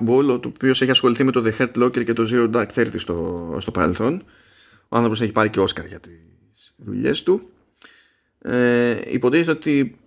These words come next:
η σειρά θα έχει δέκα μέρη και το concept το ίδιο στην πραγματικότητα είναι, είναι διασκευή.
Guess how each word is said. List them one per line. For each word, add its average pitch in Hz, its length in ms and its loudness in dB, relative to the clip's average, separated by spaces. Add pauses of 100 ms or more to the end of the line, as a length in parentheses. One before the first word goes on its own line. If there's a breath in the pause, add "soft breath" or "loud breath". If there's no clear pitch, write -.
η 117 100 -2
σειρά 131 300 2
θα 135 80 0
έχει 135 180 -2
δέκα 123 260 0
μέρη 131 400 2 (2000)
και 123 560 4 (440)
το 117 220 2
concept 165 360 2
το 135 120 2
ίδιο 139 440 2
στην 151 140 -6
πραγματικότητα 127 1000 0
είναι, 160 340 -2 (1600)
είναι 160 220 2
διασκευή. 143 680 2